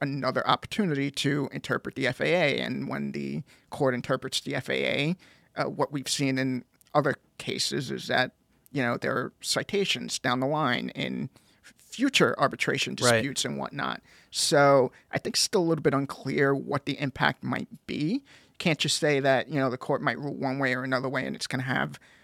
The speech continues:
Speaker 1: a big impact for whoever wins and whoever loses. This might be one of those things where the impact is felt, you know, ten, fifteen years down the line and whatever follow-up cases come up.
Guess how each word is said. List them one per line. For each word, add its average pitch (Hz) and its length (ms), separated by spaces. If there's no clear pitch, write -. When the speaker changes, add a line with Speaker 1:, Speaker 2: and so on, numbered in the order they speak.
Speaker 1:
a - 80
big 131 220
impact 131 460
for - 480
whoever 131 260
wins 131 280
and 123 120
whoever 139 240
loses. 143 540
This - 160
might 139 160
be 151 80
one 135 180
of 131 60
those 135 320
things 135 360
where 135 440
the 143 100
impact - 360
is - 120
felt, - 300
you 147 80
know, 127 220
ten, 131 220
fifteen 131 400
years 127 260
down 139 200
the 131 80
line - 380
and - 340
whatever 135 240
follow-up - 540
cases - 380
come - 200
up. - 100